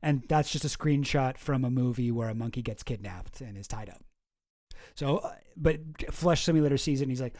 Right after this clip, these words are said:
Okay, hmm, this guy's definitely into monkey torture. This guy's definitely into monkey torture.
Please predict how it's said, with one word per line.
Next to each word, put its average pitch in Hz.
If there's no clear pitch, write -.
Okay, 233
hmm, 277
this 269
guy's 170
definitely 147
into 117
monkey 131
torture. 180
This 220
guy's -
definitely 196
into 135
monkey 98
torture. 151